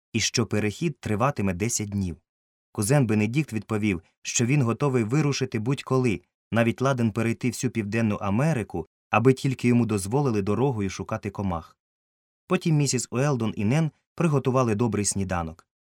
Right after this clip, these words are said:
Перед дорогою годилося добре попоїсти. Тим часом Гарріс і Дік Сент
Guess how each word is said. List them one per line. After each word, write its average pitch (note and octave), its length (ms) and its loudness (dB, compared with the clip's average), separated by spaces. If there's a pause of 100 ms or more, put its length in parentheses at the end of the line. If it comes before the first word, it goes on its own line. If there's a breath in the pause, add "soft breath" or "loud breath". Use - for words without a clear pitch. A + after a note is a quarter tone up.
(220)
Перед G#2 260 0
дорогою B2 560 0 (200 soft breath)
годилося A#2 580 2
добре A2+ 320 0
попоїсти. F2 640 -8 (640)
Тим G#2 180 -2
часом A#2 440 0
Гарріс B2 360 -4
і G#2+ 80 -6
Дік G2 200 -8
Сент D3+ 340 -2